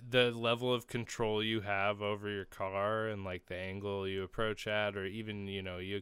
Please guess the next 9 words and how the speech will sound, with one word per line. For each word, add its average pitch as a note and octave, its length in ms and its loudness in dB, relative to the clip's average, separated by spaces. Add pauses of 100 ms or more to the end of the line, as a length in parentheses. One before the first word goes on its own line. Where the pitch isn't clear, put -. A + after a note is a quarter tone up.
c-, - 100 -12
you G2+ 180 -8
can G#2 120 -10
do G2 160 -6
aileron G2 600 -2
rolls, F2 500 -10
uh, F2 440 -8 (580)
and F#2+ 560 -4 (640)
it's, - 600 0